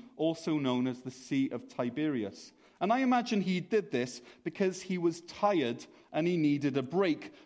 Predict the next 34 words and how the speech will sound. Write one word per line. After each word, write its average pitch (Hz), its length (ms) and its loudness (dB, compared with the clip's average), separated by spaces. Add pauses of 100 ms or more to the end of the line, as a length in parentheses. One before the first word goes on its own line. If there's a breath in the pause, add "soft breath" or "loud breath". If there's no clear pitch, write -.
But 185 120 0
a 190 60 0
crowd 254 680 0
is 185 200 -4
following 226 640 0
him 135 400 0 (200 loud breath)
along 156 380 2
the 139 80 -2
shore, 180 560 0 (220 loud breath)
and 170 160 4
the 180 80 2
reason 220 540 2
why, 180 240 2
as 165 160 -2
we 151 100 -2
read 151 300 0
in 139 100 -2
chapter - 340 -6
six, - 340 -8
verse 117 340 -4
two, 208 520 0 (280 loud breath)
is 147 120 -8
because 185 360 -8
they 180 140 -4
saw 208 360 -2
the 233 120 -4
signs 127 500 -2
that 143 140 -6
he 139 140 -6
was 143 200 -4
doing 113 420 -4 (260 loud breath)
on 113 180 -4
the 113 80 -8
sick. - 520 -6